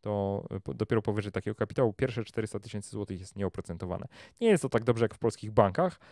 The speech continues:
ale jeżeli komuś zależy na tym, żeby, żeby kapitał u brokera trzymać z różnych powodów, e, bo na przykład zaciąga kredyt, e, margin i tak dalej, e,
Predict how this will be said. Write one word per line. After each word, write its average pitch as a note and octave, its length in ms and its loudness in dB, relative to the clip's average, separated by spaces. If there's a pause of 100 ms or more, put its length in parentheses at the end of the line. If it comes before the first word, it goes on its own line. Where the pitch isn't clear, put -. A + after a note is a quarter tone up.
(320)
ale B2+ 140 6
jeżeli C#3+ 260 2
komuś C#3+ 260 2
zależy C3 320 2
na B2 120 2
tym, A#2+ 160 -4
żeby, A2 480 0
żeby A2 240 -4
kapitał A2+ 480 -2
u A#2+ 40 -8
brokera A2+ 360 -2
trzymać C3 400 0
z - 40 -4
różnych A2 280 -2
powodów, C3+ 640 0
e, G2+ 420 -2 (580)
bo G#2+ 80 -2
na G2 60 2
przykład - 240 -2
zaciąga G2 360 -4
kredyt, C3 540 0 (180)
e, G#2+ 40 -2
margin A#2 480 0
i G#2 60 -6
tak A2 160 -6
dalej, G#2 340 2 (400)
e, G2 440 2